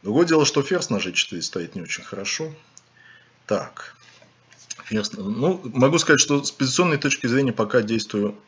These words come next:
э, крайне, крайне примитивно и немножечко сомнительно. Да, ну конь на Ф два как-то не, вот не, не, не зашёл. Не за-, не зашёл в какие-то хорошие поля. Наверное, надо как-то мне так сыграть, а то вот мне не нравится связка. Так, вот,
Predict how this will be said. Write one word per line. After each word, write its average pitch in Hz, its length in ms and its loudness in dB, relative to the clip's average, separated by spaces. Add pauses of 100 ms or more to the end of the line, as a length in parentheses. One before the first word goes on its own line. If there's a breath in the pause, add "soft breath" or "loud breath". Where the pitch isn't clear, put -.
э, 85 180 -8
крайне, 120 500 0 (920 soft breath)
крайне 131 600 2 (680)
примитивно 139 960 0
и 131 320 -2 (160)
немножечко 104 580 -4
сомнительно. 110 720 0
Да, 120 140 8
ну 110 120 4
конь 175 180 2
на 165 80 2
Ф 147 100 0
два 156 160 2
как-то - 300 0
не, 135 320 2
вот 123 220 -2
не, 139 120 2
не, 135 200 2
не 131 200 2
зашёл. 117 340 2 (300)
Не 101 120 2
за-, - 220 -2
не 117 140 4
зашёл 110 480 4 (460 loud breath)
в - 60 -20
какие-то 92 380 -6
хорошие 98 440 -2
поля. 143 400 0 (540 loud breath)
Наверное, 117 380 2
надо 110 200 2
как-то 107 280 -4
мне 101 100 4
так 104 220 0
сыграть, 113 420 0
а 87 60 -2
то 131 160 2
вот 104 200 0
мне 120 100 2
не 131 220 2
нравится 135 380 6
связка. - 440 -2
Так, - 300 -6
вот, 113 420 -2